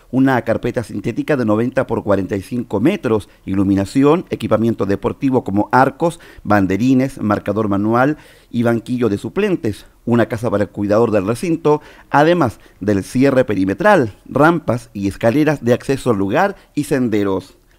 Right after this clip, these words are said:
La empresa a cargo de la ejecución de este proyecto es Revestimientos Sintéticos S A, que tiene ciento cincuenta días corridos para concretar estas faenas, estimándose la entrega de esta cancha sintética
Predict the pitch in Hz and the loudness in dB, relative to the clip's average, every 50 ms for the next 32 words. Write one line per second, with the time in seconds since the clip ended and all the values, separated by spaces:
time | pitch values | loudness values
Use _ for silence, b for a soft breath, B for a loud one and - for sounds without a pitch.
0 | - - 214 214 - - 233 - 202 170 - 170 165 160 160 156 143 135 131 - | -6 -4 -4 -4 -4 -6 -4 -4 -4 -2 0 0 2 2 2 2 2 0 0 -2
1 | 113 - - 110 - - 139 156 151 143 165 - 180 160 151 143 131 117 135 147 | -10 -8 -8 -10 -6 -2 -2 -2 0 -2 -4 -6 -6 -4 -2 -4 -2 0 0 -2
2 | 139 - - 165 - - 139 151 143 - b b b b b - 110 127 135 131 | -2 -2 -6 -6 -4 0 0 -2 -2 -2 b b b b b -4 0 0 0 0
3 | 123 - - 131 127 135 143 156 165 160 - 190 - - 120 110 - - 127 127 | 0 -2 -2 2 4 4 4 4 2 0 -4 -6 -6 -4 -6 -4 -2 -4 -4 -2
4 | - 139 - 139 120 - - - 107 - - - 147 165 151 120 117 b b b | -2 -4 -2 -2 -4 -4 -4 -6 -6 -6 -2 0 2 2 2 0 -2 b b b
5 | b b b b - 104 - 110 127 127 139 - - 135 123 - 127 - 120 110 | b b b b -6 -6 -2 0 2 2 2 0 0 -4 -2 -2 -4 -4 -4 -2
6 | - 123 120 117 127 117 107 120 127 127 - - 131 117 113 131 135 147 170 147 | -2 -2 0 0 0 0 2 0 0 -2 0 0 0 2 2 2 0 0 0 2
7 | - 127 107 - 113 101 - 101 101 - 120 117 - - 120 - - 101 - 120 | 2 2 2 4 0 0 0 -2 0 0 0 0 0 -2 -6 -6 -6 -6 0 0
8 | 120 139 147 127 123 127 - - - b b b b b 135 - 165 156 160 156 | 2 2 2 2 2 0 -2 -6 -16 b b b b b -6 -2 0 2 2 2
9 | 156 156 151 151 147 131 127 120 - 156 143 143 139 143 139 123 117 131 - - | 2 0 -2 -2 -2 -2 -2 -4 -4 -2 -2 0 2 2 0 0 0 -2 -6 -6
10 | - - - 135 143 160 - - - 202 208 - - - - 113 87 78 - 120 | -6 -2 0 0 0 0 -2 -2 -4 -4 -4 -4 -10 -14 -10 -8 -8 -6 -2 -2
11 | 117 113 110 98 - 113 123 123 | -2 -2 -2 -4 0 0 0 0